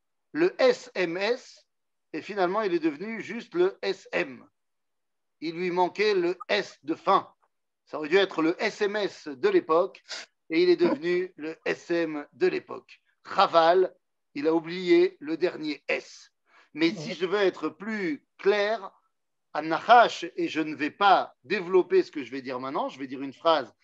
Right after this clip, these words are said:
Speaker 1: qui va être peut-être une bombe pour certains, et ne me demandez pas d'expliquer. Je vous dirai simplement que le Nachash qui apparaît dans le livre de Bereshit n'est autre que Adam Arishon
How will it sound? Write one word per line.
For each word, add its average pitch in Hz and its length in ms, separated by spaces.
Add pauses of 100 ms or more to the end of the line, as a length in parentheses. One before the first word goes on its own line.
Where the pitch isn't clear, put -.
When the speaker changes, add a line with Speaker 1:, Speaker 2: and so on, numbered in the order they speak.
(260)
Speaker 1:
qui 170 120
va 170 120
être 165 260
peut-être 160 480
une 143 180
bombe 175 680 (280)
pour 202 220
certains, 190 580 (260)
et 165 460
ne 170 180
me 156 180
demandez 220 440
pas 180 200
d'expliquer. 165 760 (640)
Je 175 120
vous 220 160
dirai 214 240
simplement 185 560
que 190 100
le 175 140
Nachash 190 680 (280)
qui 165 160
apparaît 160 380
dans 151 120
le 143 100
livre 139 260
de 127 100
Bereshit 127 640 (320)
n'est 180 340
autre 233 360
que 185 140
Adam 175 360
Arishon 170 600